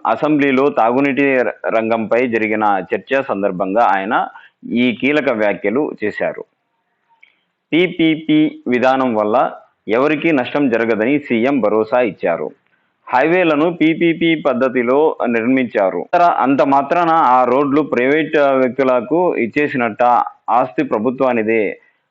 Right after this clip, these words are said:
గడువు ముగిశాక ప్రభుత్వానికి అప్పగిస్తారు. అదేవిధంగా మెడికల్ కాలేజీల యాజమాన్యం కూడా ప్రభుత్వానిదే అని ఆయన వివరించారు.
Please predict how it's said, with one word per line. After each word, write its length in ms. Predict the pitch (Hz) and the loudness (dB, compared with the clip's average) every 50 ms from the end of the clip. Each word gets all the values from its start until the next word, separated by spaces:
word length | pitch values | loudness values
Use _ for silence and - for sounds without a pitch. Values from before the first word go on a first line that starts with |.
| - 101 | -8 -6
గడువు 360 | 98 90 117 120 143 165 175 | -2 0 0 2 2 2 2
ముగిశాక 640 | 165 147 135 123 139 131 165 139 127 123 117 143 131 131 | 2 2 2 0 0 0 0 0 0 0 0 -2 -2 -2
ప్రభుత్వానికి 580 | 117 113 117 127 127 139 131 127 123 113 131 | -2 -2 -2 -4 -2 -2 0 0 0 0 0
అప్పగిస్తారు. 760 | 123 113 - - 117 113 117 - - 110 104 104 110 113 110 | 0 0 0 -2 -2 -2 -4 -2 0 0 2 2 2 2 2
అదేవిధంగా 560 | 101 101 107 147 165 156 139 139 131 139 151 | 2 2 2 2 0 2 2 0 0 0 0
మెడికల్ 400 | 143 120 117 120 127 156 156 139 | 0 0 -2 0 0 -2 0 0
కాలేజీల 480 | 139 135 131 131 131 120 123 127 123 127 | 0 0 0 0 0 0 0 0 2 2
యాజమాన్యం 720 | 120 110 110 113 110 123 120 120 117 113 113 110 110 101 | 2 2 2 0 0 -2 -2 -2 -2 -4 -4 -4 -4 -6
కూడా 260 | - 104 104 113 127 | -4 -4 0 0 0
ప్రభుత్వానిదే 960 | 143 - 123 110 110 123 120 - 117 113 107 104 98 107 113 113 104 87 - - | 0 0 -4 -4 -4 -6 -4 -2 -4 -2 -2 -4 -2 -2 -2 -2 -2 -4 -6 -6
అని 200 | - 110 143 165 | -4 -2 -2 0
ఆయన 300 | 156 117 104 107 117 139 | 0 0 0 -2 -2 -4
వివరించారు. 760 | 151 113 101 98 95 104 104 98 90 92 85 85 85 - | -4 -2 -2 -4 -2 -4 -4 -4 -4 -4 -4 -4 -6 -10